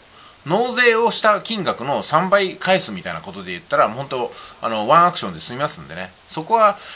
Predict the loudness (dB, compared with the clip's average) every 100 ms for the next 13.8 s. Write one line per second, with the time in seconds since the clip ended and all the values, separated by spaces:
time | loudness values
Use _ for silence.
0 | -2 4 4 4 2 0 -2 -6 -4 -4
1 | -4 -8 -8 -8 -8 -12 -14 -16 -10 -8
2 | -8 -12 -4 -2 0 0 -2 -4 -6 -4
3 | -6 -6 -8 -6 -6 -8 -10 -18 -10 -2
4 | 0 0 -2 -6 -4 -4 -4 0 0 2
5 | 0 -2 -2 0 -2 -4 -10 -16 -12 -2
6 | -2 -2 -6 -10 -2 -2 -2 -4 -6 -6
7 | -8 -10 -6 -6 -4 -6 -6 -8 -8 -12
8 | -14 -18 -20 -18 -8 -6 -6 -10 -6 -4
9 | -4 -6 -10 -10 -10 -8 -8 -10 -16 -20
10 | -20 -20 -20 -20 -20 -20 -16 -12 -10 -10
11 | -6 -4 -4 -4 -4 -4 -2 -4 -2 -6
12 | -8 -14 -8 -6 -6 -8 -10 -10 -12 -8
13 | -8 -8 -10 -10 -12 -12 -18